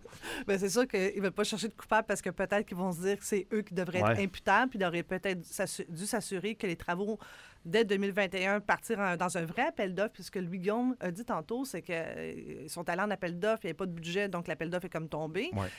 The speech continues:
Speaker 1: Mais il faut débloquer à ce moment-là les budgets, il faut que le député s'implique. Donc, M. Drainville devrait s'impliquer,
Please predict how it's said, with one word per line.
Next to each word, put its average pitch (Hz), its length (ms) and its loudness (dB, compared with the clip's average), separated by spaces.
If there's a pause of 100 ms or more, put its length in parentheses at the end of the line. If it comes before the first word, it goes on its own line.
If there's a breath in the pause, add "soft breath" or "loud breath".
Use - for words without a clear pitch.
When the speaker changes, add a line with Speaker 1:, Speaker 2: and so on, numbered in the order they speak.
(140)
Speaker 1:
Mais 170 420 -2
il 180 60 -8
faut 196 160 -2
débloquer 175 400 2
à 262 60 4
ce - 80 -4
moment-là 190 260 2
les 190 140 2
budgets, 170 380 2
il 294 40 2
faut 220 120 -2
que 170 100 -4
le 151 40 -2
député 202 460 -2
s'implique. 196 680 -2
Donc, 160 160 -4
M. 156 80 -6 (120)
Drainville 180 280 0
devrait 165 260 0
s'impliquer, 202 640 -4